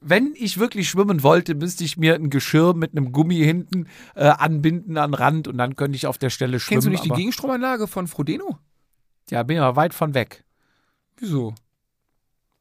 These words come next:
Speaker 2: Die vier, fünf, sechs Mille.
Speaker 1: Ja.
Speaker 2: Sprichst noch dreimal Werbung ein.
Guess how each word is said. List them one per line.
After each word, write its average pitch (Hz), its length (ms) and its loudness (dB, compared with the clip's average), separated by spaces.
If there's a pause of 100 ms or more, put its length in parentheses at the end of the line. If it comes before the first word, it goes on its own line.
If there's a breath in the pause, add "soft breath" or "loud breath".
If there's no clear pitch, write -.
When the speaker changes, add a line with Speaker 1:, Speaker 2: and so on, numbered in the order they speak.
(380)
Speaker 2:
Die 165 580 2 (320)
vier, 156 340 -2
fünf, 147 300 -2
sechs 147 260 -6
Mille. 139 320 0 (680)
Speaker 1:
Ja. - 100 -6 (180)
Speaker 2:
Sprichst 156 240 -4
noch 147 60 2
dreimal 139 280 0
Werbung 143 320 -2
ein. 156 260 -2